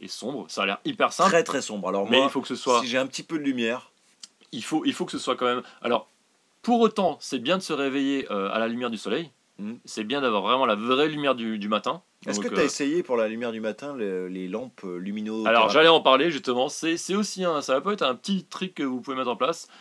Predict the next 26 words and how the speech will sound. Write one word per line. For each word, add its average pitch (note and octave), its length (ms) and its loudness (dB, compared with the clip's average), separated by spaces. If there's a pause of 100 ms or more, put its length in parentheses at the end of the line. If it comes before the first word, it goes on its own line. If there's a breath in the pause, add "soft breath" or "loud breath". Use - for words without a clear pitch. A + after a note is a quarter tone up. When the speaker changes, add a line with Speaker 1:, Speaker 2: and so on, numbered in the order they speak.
(340 loud breath)
Speaker 1:
Vous D3 160 -6
achetez, D#3+ 360 -4
euh, A#2+ 280 0
si A#2 100 -10
vous B2+ 140 -6
avez C3 140 0
du A#2+ 100 -6
mal C3+ 120 0
à B2+ 40 -2
vous A#2 100 -4
réveiller A#2 200 -4
le G#2+ 40 -6
matin, B2 420 -4 (180)
une G#2+ 180 -6
lampe B2+ 180 -4
spéciale D3+ 460 -6
qui - 260 -10
simule D#3 400 -10
le D3 120 -8
sommeil, G2+ 260 -10 (180)
qui A#2 80 -14
simule D3+ 320 -8
le A#2 80 -2
soleil C3+ 360 -4
du A2+ 100 -8
matin, G#2 280 -8